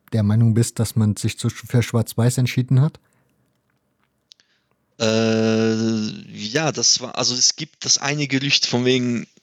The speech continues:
Speaker 2: wir hatten gegen Juventus gespielt. Juventus hat einen Satztrikots, äh, uns geschenkt und es hat uns so sehr gefallen, dass wir die Farben angenommen haben. Äh, ja, die Geschichte ist nicht allzu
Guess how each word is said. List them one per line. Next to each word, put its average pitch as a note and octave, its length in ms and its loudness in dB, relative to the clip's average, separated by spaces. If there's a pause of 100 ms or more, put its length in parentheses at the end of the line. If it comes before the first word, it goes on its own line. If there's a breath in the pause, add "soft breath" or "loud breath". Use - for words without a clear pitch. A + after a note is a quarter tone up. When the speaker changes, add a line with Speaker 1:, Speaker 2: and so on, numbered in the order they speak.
(200)
Speaker 2:
wir B2 220 -2
hatten B2+ 180 -6
gegen B2 200 -2
Juventus A2+ 480 0
gespielt. - 440 -4
Juventus A#2+ 520 0
hat A2+ 220 -8
einen A2+ 440 -2
Satztrikots, - 840 0
äh, - 320 -14
uns A#2 160 -2
geschenkt B2+ 500 -2 (420 loud breath)
und A2+ 300 0
es - 120 2
hat A#2 160 -4
uns A#2 120 0
so A2+ 100 0
sehr A2+ 160 2
gefallen, A#2+ 560 -2 (360 loud breath)
dass - 260 -2
wir G#2+ 80 -4
die G#2+ 60 -6
Farben A#2+ 280 -2
angenommen G#2 400 0
haben. E2+ 280 -4 (960 loud breath)
Äh, G#2 460 0
ja, - 640 -8
die G#2+ 100 -2
Geschichte D3+ 340 -2
ist B2+ 120 -2
nicht C3 160 -2
allzu A#2 280 0